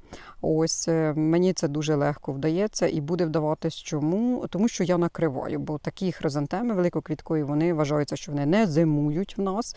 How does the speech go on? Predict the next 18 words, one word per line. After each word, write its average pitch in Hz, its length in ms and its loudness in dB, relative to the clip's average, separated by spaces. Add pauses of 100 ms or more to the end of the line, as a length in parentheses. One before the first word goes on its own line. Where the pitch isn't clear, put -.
(320)
тобто - 280 -4
їх 180 200 -2
багато 156 340 -4
хто 156 220 -6
викопує 208 720 -2
або 151 280 0
ж 143 100 -2
висаджує 143 380 -2
в - 20 -12
горщиках, 226 400 -2
потім 151 300 -6
відкопує 190 680 -4
і 190 140 0
заносить 156 520 0
кудись 151 300 -6
в - 100 -14
сухе - 360 -4
приміщення, 160 720 -2